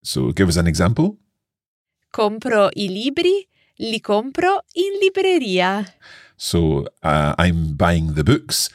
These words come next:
Speaker 1: I'm buying them in the bookshop, in libreria.
Speaker 2: Esatto, Mark.
Speaker 1: And perhaps if you've got lots of money and you are buying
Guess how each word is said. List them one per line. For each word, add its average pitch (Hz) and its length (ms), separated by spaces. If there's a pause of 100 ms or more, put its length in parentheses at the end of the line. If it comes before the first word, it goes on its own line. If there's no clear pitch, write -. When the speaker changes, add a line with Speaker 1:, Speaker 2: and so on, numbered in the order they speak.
(340)
Speaker 1:
I'm 82 320
buying 113 440
them 78 420 (360)
in 85 400 (200)
the 90 140
bookshop, - 640 (260)
in 95 200 (120)
libreria. 76 720 (420)
Speaker 2:
Esatto, 180 560
Mark. 170 420 (720)
Speaker 1:
And 104 560 (160)
perhaps - 500
if - 320
you've 92 140
got - 160
lots - 340
of 85 100
money 95 220
and 87 100
you 85 140
are 85 60
buying 87 440